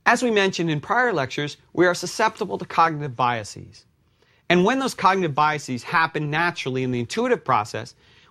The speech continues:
we aren't even aware really of what's going on, and we may very well fall victim to these traps without having time to realize that this trap has affected us.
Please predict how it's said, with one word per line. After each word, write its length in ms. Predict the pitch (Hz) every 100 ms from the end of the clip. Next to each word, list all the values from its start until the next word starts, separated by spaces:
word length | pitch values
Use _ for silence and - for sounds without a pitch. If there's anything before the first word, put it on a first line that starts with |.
| -
we 400 | 156 165 151 - _ _
aren't 200 | 170 185
even 160 | 170 151
aware 440 | 135 143 208 240
really 240 | 170 135 127
of 60 | 113
what's 140 | 117
going 260 | 123 127 120
on, 240 | 117 120
and 80 | 127
we 100 | 139
may 160 | 151
very 300 | 143 135 175
well 200 | 170 156
fall 440 | 143 156 147 143 - _
victim 440 | 185 254 - 160 113
to 100 | 117
these 180 | 113 -
traps 540 | - 101 101 - - _ _
without 280 | - 151 170
having 240 | 190 196 175
time 520 | - 175 196 190 165
to 100 | 135
realize 840 | 127 190 220 185 110 80 80 - - _
that 160 | - 127
this 140 | 139
trap 340 | - 127 107 -
has 80 | 104
affected 420 | - 117 - -
us. 260 | - -